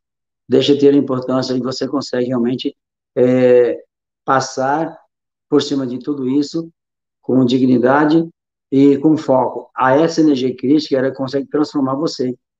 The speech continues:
Cristo, vamos dizer assim, ela é uma frequência, é uma energia que pode ser manifestada na Terra como homem, é, como silhueta extrafísica, luminosa, translúcida, ou como aparência física, como foi no passado. Pode realmente conviver conosco, se for necessário,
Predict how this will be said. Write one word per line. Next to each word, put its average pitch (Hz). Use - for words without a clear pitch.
Cristo, 156
vamos 123
dizer 120
assim, 123
ela 123
é 123
uma 165
frequência, 147
é 123
uma 127
energia 151
que -
pode 202
ser 202
manifestada 143
na 139
Terra 139
como 131
homem, 135
é, 131
como 131
silhueta 123
extrafísica, 120
luminosa, 123
translúcida, 123
ou 156
como 170
aparência 170
física, 180
como 139
foi 127
no 117
passado. 113
Pode 170
realmente 147
conviver 127
conosco, 110
se -
for 123
necessário, 113